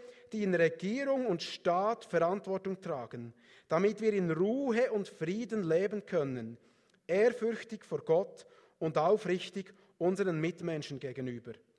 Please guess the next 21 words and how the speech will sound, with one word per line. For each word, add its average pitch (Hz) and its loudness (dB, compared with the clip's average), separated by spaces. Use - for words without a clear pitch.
Erster 202 0
Timotheus 175 -4
zwei, 151 -4
Vers 147 -8
zwei. 143 -8
Also 156 0
lasst 180 2
uns 190 -8
unsere 175 -6
menschlichen 165 -2
Waffen 156 -6
ablegen 147 -8
und 139 -6
lasst 170 6
uns 175 -10
viel 165 -4
lieber 165 -4
die 143 -12
geistliche 156 -6
Waffenrüstung 156 -4
anlegen. 120 -10